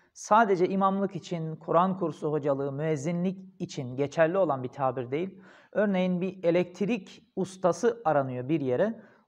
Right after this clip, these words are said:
Usta vasfıyla oraya girebilmemiz için, fırına, e, usta vasfıyla girebilmemiz için veya herhangi bir işe, o işe ehil olmamız, liyakat olmamız, o işi yapabilecek statüde, o işi kaldırabilecek statüde olmamız demektir.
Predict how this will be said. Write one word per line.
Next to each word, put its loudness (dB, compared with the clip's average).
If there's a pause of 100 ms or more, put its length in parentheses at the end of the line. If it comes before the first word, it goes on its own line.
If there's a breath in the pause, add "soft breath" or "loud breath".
(100)
Usta 2
vasfıyla 2
oraya 0
girebilmemiz 0
için, -12 (420 soft breath)
fırına, 4 (260 loud breath)
e, 4
usta 4
vasfıyla 4
girebilmemiz 0
için -6
veya 4
herhangi 4
bir -2
işe, 2 (320 loud breath)
o 10
işe 2
ehil 2
olmamız, 0
liyakat 4
olmamız, -2
o 6
işi 2
yapabilecek 2
statüde, -2 (280 loud breath)
o 6
işi 0
kaldırabilecek 2
statüde -4
olmamız 0
demektir. -4